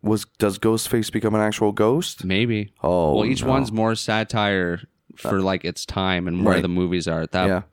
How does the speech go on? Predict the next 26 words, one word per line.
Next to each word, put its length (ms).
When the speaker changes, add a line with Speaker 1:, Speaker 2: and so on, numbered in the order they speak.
Speaker 2:
point. 340
Speaker 1:
That's 260
great. 220
Speaker 2:
And 100
then 80
there's 180
a 40
T 200
V 160
series. 580
Speaker 1:
And 120
Speaker 2:
Might 80
Speaker 1:
s- 60
Speaker 2:
have 140
to 60
watch 260
that 180
on 140
our 80
Patreon 600
that 100
doesn't 280
exist. 540
Speaker 1:
And 140
Scary 340
Movie. 440